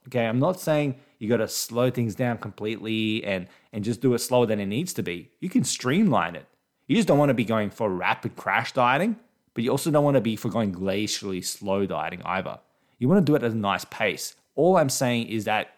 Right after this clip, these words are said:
don't expect results overnight. It will take longer than you expect. Number two is that progress is not linear, and it never will be.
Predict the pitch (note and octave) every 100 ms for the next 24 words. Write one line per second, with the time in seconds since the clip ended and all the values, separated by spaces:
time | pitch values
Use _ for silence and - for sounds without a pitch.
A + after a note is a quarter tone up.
0 | _ - B2 D#3 D#3 B2+ - B2 A#2 -
1 | G#2 G2+ G2+ - G#2 G2 F#2+ A#2 F3 -
2 | _ - B2+ A2+ A2 - - B2 C3 -
3 | _ G#2 G2 A#2 B2+ A#2+ D3 - _ _
4 | - F2+ F2+ F#2 - - D#2+ - - _
5 | _ _ _ _ _ _ - C3+ F#3+ G3+
6 | E3 E3 G#3 - C#3 A2 B2+ - - -
7 | D#3 G3+ F3+ D3 C#3+ - - B2 G#2 G#2+
8 | C3 E3 - _ - A2 C3 G#2 F#2+ -
9 | - B2+ C#3 C3+ C3 G#2+ G2 G2